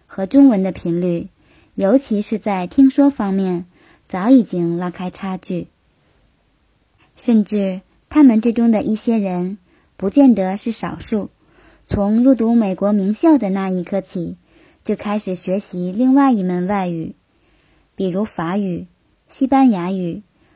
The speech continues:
德语等。而两三年之后，他们已经可以熟练地使用第三语言听说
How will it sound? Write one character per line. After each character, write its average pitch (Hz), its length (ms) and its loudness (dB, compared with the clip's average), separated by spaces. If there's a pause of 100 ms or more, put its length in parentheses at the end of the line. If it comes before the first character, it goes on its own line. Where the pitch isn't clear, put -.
(140)
德 185 200 -2
语 185 200 -2
等。 175 300 -8 (1080)
而 190 240 0
两 202 180 0
三 247 240 2
年 208 200 0
之 247 160 0
后， 233 400 0 (480)
他 226 120 -2
们 208 220 2
已 190 60 -2
经 196 320 -4
可 202 140 -4
以 202 140 -2
熟 180 280 -6
练 262 220 6
地 226 100 2
使 180 240 -4
用 185 300 -4
第 247 120 0
三 277 300 4
语 196 80 0
言 165 380 -4 (380)
听 214 360 -2
说 208 480 -6